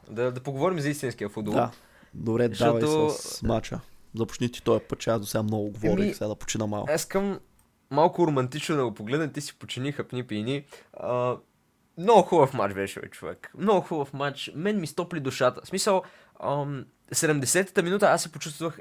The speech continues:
Speaker 1: емоционално изморен от този мач, което рядко ми се случва. В смисъл, гледал съм, аз съм гледал над сто мача на живо, гледал съм сигурно хиляди мачове по телевизията. Само тази седмица гледах петнайсет мача. Нали? Толкова, ам,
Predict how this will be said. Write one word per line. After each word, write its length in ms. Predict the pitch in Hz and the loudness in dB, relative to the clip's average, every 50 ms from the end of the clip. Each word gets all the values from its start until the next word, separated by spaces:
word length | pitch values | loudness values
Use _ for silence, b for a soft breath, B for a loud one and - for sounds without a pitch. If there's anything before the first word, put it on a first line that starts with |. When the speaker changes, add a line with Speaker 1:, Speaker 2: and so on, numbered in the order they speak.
| - _ | -8 _
Speaker 1:
емоционално 640 | 139 127 131 127 127 - 120 117 131 147 165 160 147 | -4 -4 -4 -4 -6 -8 -4 -2 -2 -2 -2 -2 -4
изморен 420 | 127 110 120 110 107 113 117 113 | -6 -6 -6 -6 -6 -4 -4 -6
от 120 | 113 107 | -6 -6
този 220 | - 107 104 101 98 | -6 -6 -6 -6 -4
мач, 200 | 98 120 143 - | -6 -6 -6 -4
което 300 | - 151 151 151 160 131 | -6 -6 -6 -4 0 2
рядко 280 | 123 135 139 - 135 | 2 2 0 -2 -8
ми 80 | 123 104 | -10 -10
се 80 | - - | -12 -12
случва. 260 | - - - - - | -14 -16 -18 -20 -20
В 40 | - | -16
смисъл, 280 | 113 120 - 175 151 | -14 -8 -6 -6 -6
гледал 280 | 123 123 135 165 180 165 | -2 -2 -2 -2 -2 -2
съм, 280 | - - 175 175 160 b b b b b b b b b | -2 -4 -6 -6 -6 b b b b b b b b b
аз 120 | - 156 | -6 -4
съм 120 | 226 208 147 | -4 -4 -2
гледал 200 | 143 170 190 175 | 0 0 0 0
над 160 | 151 156 - | 0 -2 -4
сто 180 | - - 151 143 | -2 -2 0 0
мача 280 | 143 143 147 - - | 2 0 -2 -2 -6
на 120 | 127 113 107 | -8 -8 -6
живо, 280 | 104 127 147 160 151 | -6 -6 -4 -4 -4
гледал 300 | 131 113 107 131 147 151 | -6 -4 -4 -2 -2 -2
съм 160 | 143 - 135 123 | -2 -4 -8 -8
сигурно 280 | - 147 151 147 131 | -6 -4 -4 -4 -4
хиляди 320 | 123 - 131 143 139 127 123 | -6 -4 -4 -4 -2 -2 -2
мачове 320 | 123 117 - - 110 - | -2 -2 -2 -4 -8 -10
по 80 | - 98 | -8 -8
телевизията. 400 | 110 104 95 95 95 - - 101 | -6 -4 -4 -4 -6 -8 -8 -6
Само 200 | - 127 143 139 | -4 -4 -4 -2
тази 240 | - 120 131 127 | 0 0 0 0
седмица 320 | - 135 123 127 123 - 110 | -2 -6 -6 -6 -8 -8 -8
гледах 220 | 101 104 98 - | -6 -8 -8 -6
петнайсет 480 | - - 98 - - - 98 - - 92 | -6 -8 -8 -8 -10 -12 -12 -12 -10 -12
мача. 200 | 87 - - B B B B B - | -12 -12 -12 B B B B B -6
Нали? 180 | 135 185 175 180 B B B B B B B _ _ _ _ _ _ _ _ _ _ _ _ _ _ _ _ - - - _ _ | -4 -4 -4 -6 B B B B B B B _ _ _ _ _ _ _ _ _ _ _ _ _ _ _ _ -16 -16 -16 _ _
Толкова, 880 | - 180 196 214 208 - - 190 175 196 208 208 208 208 208 208 185 - - | 2 4 4 4 2 -2 -8 -4 0 2 4 4 4 4 4 4 2 0 -2
ам, 800 | - 135 139 139 139 139 139 143 147 143 143 139 139 135 127 | -2 -2 0 0 0 -2 -2 -4 -6 -6 -6 -8 -8 -10 -12